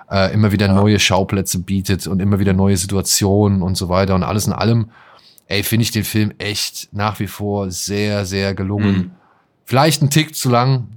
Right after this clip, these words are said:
Speaker 1: Könnte man hier und da noch mal ein paar bisschen was rauskürzen, so. Ich glaube, das würde die Aussagen oder die, die Wirkung des Films nicht verwässern.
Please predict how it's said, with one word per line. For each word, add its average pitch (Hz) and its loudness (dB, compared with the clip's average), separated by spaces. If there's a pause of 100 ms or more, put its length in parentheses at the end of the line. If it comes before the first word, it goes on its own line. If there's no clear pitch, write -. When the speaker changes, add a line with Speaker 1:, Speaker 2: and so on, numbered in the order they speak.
(440)
Speaker 1:
Könnte 139 4
man 127 4
hier 127 4
und 120 2
da 117 2
noch 113 2
mal 113 0
ein 107 0
paar 113 2
bisschen 110 -2
was 101 0
rauskürzen, 110 -2
so. 104 0 (320)
Ich - -12
glaube, 107 2
das 104 0
würde 107 2
die 101 -2
Aussagen 110 2
oder 101 -2
die, 95 -2
die 90 -6 (180)
Wirkung 113 2
des 101 -2
Films 107 0
nicht 107 0
verwässern. 110 0